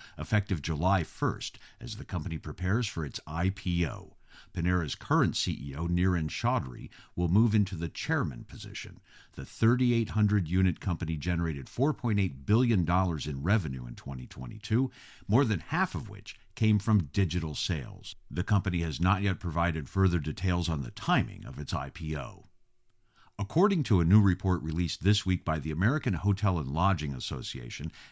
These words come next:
and Oxford Economics, American hotels, many of which are franchised,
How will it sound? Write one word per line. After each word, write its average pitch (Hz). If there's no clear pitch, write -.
and 87
Oxford 110
Economics, 92
American 127
hotels, 85
many 87
of 87
which 85
are 71
franchised, 80